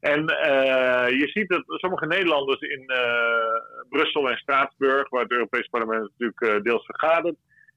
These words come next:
Europeanen worden. En, ehm, voor bijvoorbeeld Esther de Lange als prominente figuur binnen die Europese Volkspartij, vice-, vicevoorzitter, eh, de machtigste Nederlandse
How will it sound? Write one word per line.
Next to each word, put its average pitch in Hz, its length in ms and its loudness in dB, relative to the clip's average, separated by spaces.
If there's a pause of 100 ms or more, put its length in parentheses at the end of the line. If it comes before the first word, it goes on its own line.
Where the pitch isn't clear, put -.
(160)
Europeanen 170 640 2
worden. 95 420 -6
En, 120 240 -4
ehm, 117 460 0 (420)
voor 127 360 2
bijvoorbeeld 143 360 -6
Esther 156 300 -6
de 135 120 2
Lange 147 520 2 (340)
als - 480 -16 (300)
prominente 143 1000 -2
figuur 131 540 0
binnen 156 240 0
die 139 140 0
Europese 123 500 -2
Volkspartij, 117 840 -2 (560)
vice-, 143 380 -2
vicevoorzitter, 139 1080 0
eh, 120 160 0
de - 80 -4
machtigste 143 520 -2
Nederlandse 131 760 0